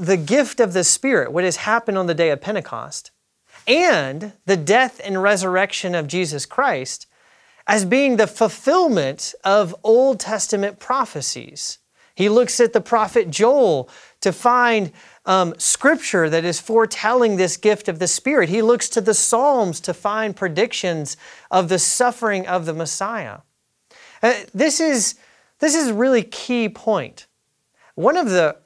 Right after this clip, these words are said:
earliest heresies that arose in the Christian church is that of the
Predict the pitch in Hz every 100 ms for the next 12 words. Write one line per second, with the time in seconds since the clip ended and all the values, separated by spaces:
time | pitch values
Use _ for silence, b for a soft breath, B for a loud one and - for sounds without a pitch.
0 | 170 220 262 214 165 143 - - - 208
1 | 175 151 127 98 - 147 143 139 147 135
2 | 123 65 - - _ - 151 143 139 135
3 | - 147 - 170 - 135 - 135 113 -
4 | - b b b b b b 180 175 214
5 | 247 262 202 180 180 165 147